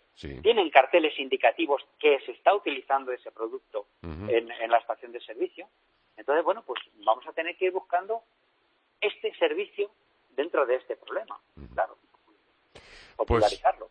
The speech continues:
Speaker 1: pues... segundo Esteban, de Gasóleos de Gas, muchísimas gracias por atender la llamada de, de Copiauto y por sacarnos de dudas, eh, y sobre todo de esta alarma y de, y esperemos que en un futuro,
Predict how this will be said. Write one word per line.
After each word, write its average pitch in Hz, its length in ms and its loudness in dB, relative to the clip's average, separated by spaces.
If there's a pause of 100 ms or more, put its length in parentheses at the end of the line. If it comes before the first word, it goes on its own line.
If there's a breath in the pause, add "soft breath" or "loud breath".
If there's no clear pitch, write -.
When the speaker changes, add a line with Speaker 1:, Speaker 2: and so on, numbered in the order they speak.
(580)
Speaker 1:
pues... 104 180 0
segundo 117 300 -2
Esteban, 123 600 0
de 90 200 -8
Gasóleos 104 460 -2
de 101 100 0
Gas, 104 220 0
muchísimas 131 580 -2
gracias 123 400 -2
por 107 140 -2
atender 107 280 -2
la 117 60 0
llamada 107 340 0
de, 98 380 -2 (680 loud breath)
de 95 160 -4
Copiauto 107 520 2
y 113 140 -2
por 101 180 -2
sacarnos 123 420 0
de 131 100 0
dudas, 143 600 0
eh, 82 380 -6
y 90 220 -12
sobre 104 240 -6
todo 113 240 -2
de 127 60 -2
esta 123 300 2 (200)
alarma 120 440 2
y 147 40 -2
de, 123 160 -2
y 110 160 -4
esperemos 113 640 -2 (440 loud breath)
que 92 200 -2
en 95 100 -4
un 107 80 -6
futuro, 113 420 0